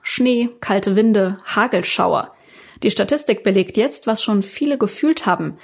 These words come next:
Der April war der kälteste April in Europa seit Jahren.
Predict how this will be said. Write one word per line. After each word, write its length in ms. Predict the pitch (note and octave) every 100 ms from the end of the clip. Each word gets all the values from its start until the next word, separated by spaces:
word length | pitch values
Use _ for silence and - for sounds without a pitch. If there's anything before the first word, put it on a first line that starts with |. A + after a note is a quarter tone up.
| - - -
Der 140 | G3
April 360 | F3 - A#3 A#3
war 120 | G3+
der 120 | G3
kälteste 640 | F#3+ - C#4 D#4+ B3 - G3
April 360 | - - G3
in 140 | F#3+ F#3+
Europa 480 | F#3+ F#3+ G3 B3+
seit 320 | A#3+ F3+ E3+ -
Jahren. 500 | F#3 A3 A3+ C3+